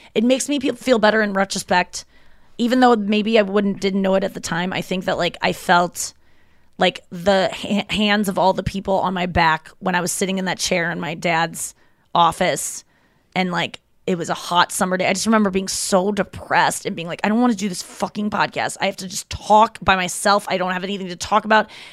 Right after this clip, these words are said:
And poor Noah would have to, like, edit it later on and, like, listen to me ramble about, like, I was just, my brain was so in a bad place. But there's something, when I picture that time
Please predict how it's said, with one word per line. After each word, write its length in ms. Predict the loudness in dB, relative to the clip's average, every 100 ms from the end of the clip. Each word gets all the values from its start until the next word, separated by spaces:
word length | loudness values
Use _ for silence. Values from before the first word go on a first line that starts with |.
| -2
And 80 | 2
poor 220 | 4 4
Noah 380 | 4 6 6 4
would 180 | 2
have 160 | 0 -2
to, 80 | -4
like, 200 | -4 -2 2
edit 280 | 4 6
it 180 | 4 4
later 260 | 4 4 4
on 220 | 4 4
and, 140 | 0
like, 180 | -2 -4
listen 220 | -6 -2 -2
to 40 |
me 120 | -2
ramble 440 | -2 0 2 2 2
about, 280 | 2 2
like, 140 | -2 -4
I 60 | -6
was 100 | -4
just, 400 | -4 -4 -4 -2
my 140 | 0 0
brain 320 | 2 2 2
was 100 | 0
so 680 | -4 0 4 6 6 4 0 -6 _ _ _ _ _
in 140 | 2
a 40 | 4
bad 260 | 4 2 2
place. 280 | 0 0
But 280 | 4 4 4 _ _ _ _ _ _ _ _ _ _ _ _ 4
there's 200 | 4 6
something, 340 | 2 4 2 2
when 140 | 4
I 60 | 6
picture 480 | 6 4 4 2 6
that 220 | 4 4
time 600 | 0 0 0 -2 -6 -10